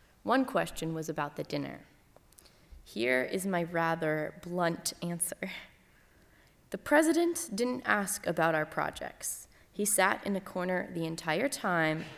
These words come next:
making students come to him. The patio was set up to split people into groups. The food was great, but the Chapman staff who catered had to stand hidden in the corner the entire time.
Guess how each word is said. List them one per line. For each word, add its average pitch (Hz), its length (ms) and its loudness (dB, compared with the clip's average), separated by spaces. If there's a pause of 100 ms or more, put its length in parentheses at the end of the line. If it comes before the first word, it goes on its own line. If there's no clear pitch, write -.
(220)
making 175 360 0
students 185 500 -2
come 160 300 -2
to 160 100 -6
him. 143 480 -6 (1000)
The 170 60 -4
patio 214 720 6
was 151 180 0
set 151 240 0
up 147 180 -2
to - 80 -6
split - 400 -2
people 156 440 -2
into 151 260 -2
groups. - 720 -4 (800)
The 190 60 -4
food 262 320 2
was 165 140 0
great, - 360 -8 (680)
but 165 120 -2
the 170 80 -2
Chapman 170 480 2
staff 165 480 2
who 160 140 -4
catered 147 580 0 (300)
had 160 180 -2
to 170 80 -4
stand 147 500 0
hidden 143 600 -2 (140)
in 156 140 -2
the 151 60 0
corner 147 420 -4
the 147 140 -4
entire 139 400 -6
time. 139 440 -10